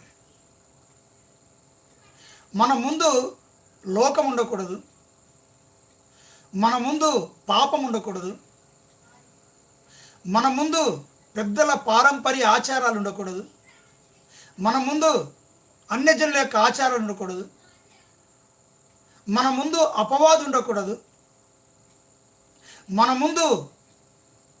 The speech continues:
వెండి బంగారములు, ఐశ్వర్యములు, అంతస్తులు ఉండకూడదు.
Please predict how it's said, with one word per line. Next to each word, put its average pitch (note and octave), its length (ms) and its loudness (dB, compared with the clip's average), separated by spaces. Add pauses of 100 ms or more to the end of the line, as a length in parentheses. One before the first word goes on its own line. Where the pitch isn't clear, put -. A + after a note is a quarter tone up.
(1000)
వెండి C4+ 360 2
బంగారములు, C#4 680 0 (100)
ఐశ్వర్యములు, C4 720 2
అంతస్తులు C#4 600 0
ఉండకూడదు. A3 520 -8